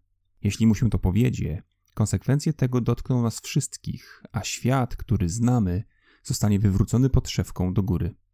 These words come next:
Chcąc zrozumieć, jak może wyglądać nowa chińska era,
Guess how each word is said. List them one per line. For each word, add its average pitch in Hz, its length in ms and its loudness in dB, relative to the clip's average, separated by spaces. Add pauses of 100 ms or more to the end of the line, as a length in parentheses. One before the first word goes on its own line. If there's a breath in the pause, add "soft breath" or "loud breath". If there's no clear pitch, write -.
(320)
Chcąc 165 260 0
zrozumieć, 143 760 2
jak - 220 -2
może 151 220 2
wyglądać 139 520 0
nowa 135 240 0
chińska - 440 -2
era, 107 400 -2